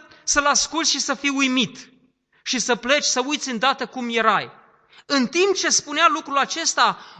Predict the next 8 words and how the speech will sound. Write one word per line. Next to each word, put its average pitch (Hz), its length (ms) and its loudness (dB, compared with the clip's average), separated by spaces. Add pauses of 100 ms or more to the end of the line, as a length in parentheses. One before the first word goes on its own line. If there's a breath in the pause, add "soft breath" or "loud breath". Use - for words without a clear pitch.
o 277 140 -2
femeie, 277 680 0 (200 loud breath)
fiind 294 500 0
uimită 302 1200 0
de 214 140 -4
ce 262 160 -6
cuvinte 254 480 -6
spunea, 254 720 2